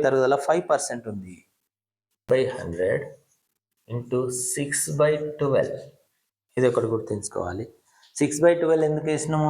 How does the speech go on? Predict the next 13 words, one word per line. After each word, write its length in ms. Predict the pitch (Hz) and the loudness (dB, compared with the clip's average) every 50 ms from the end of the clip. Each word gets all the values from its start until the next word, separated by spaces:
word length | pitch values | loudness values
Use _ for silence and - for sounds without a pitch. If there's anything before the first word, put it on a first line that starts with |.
| 151 147 | 2 2
అంటే 240 | 143 147 147 147 113 110 117 123 127 139 131 - - _ _ _ _ _ _ _ _ _ _ - 175 196 - - - - - _ _ _ _ _ _ _ _ _ _ _ - | 2 0 2 2 2 2 2 0 -2 -2 -6 -14 -18 _ _ _ _ _ _ _ _ _ _ -8 -6 -6 -8 -10 -14 -18 -20 _ _ _ _ _ _ _ _ _ _ _ 2
అక్టోబర్ 680 | 127 131 - - - 185 185 185 180 170 165 147 147 156 - - - - - - - 120 120 | 2 2 2 0 0 2 2 2 2 4 4 4 2 2 -2 -4 -8 -10 -14 -8 -4 -4 -2
ఒకటిన 320 | 120 147 147 151 147 151 135 - | 0 0 0 0 0 -2 -2 -2
కొనుగోలు 360 | 123 117 113 110 117 113 113 107 | -2 -2 0 0 0 0 0 0
చేయడం 260 | 104 101 98 120 127 127 | 0 0 0 0 -2 -2
అయింది. 300 | 110 92 87 82 80 - _ _ _ _ _ _ _ _ _ _ | -4 -6 -8 -10 -14 -20 _ _ _ _ _ _ _ _ _ _
మనం 180 | 147 151 156 156 156 147 | 2 2 4 4 2 2
లెక్క 180 | 143 139 - 170 170 | 0 2 2 2 2
వచ్చేసి 440 | 170 170 165 160 156 - - 160 139 131 131 139 147 156 - - - - _ _ _ _ - 131 | 2 2 0 0 -2 -2 -2 0 0 2 2 0 0 -2 -4 -8 -10 -16 _ _ _ _ 0 2
మార్చి 340 | 131 139 160 175 - - 170 160 | 4 4 4 2 0 -2 -2 -2
ముప్పై 220 | 147 139 147 151 151 | -2 2 4 4 4
ఒకటికి 300 | 147 151 139 - - - - - - | 4 2 -2 -4 -6 -10 -12 -6 0
క్లోజ్ 240 | 131 127 117 104 | 2 4 4 2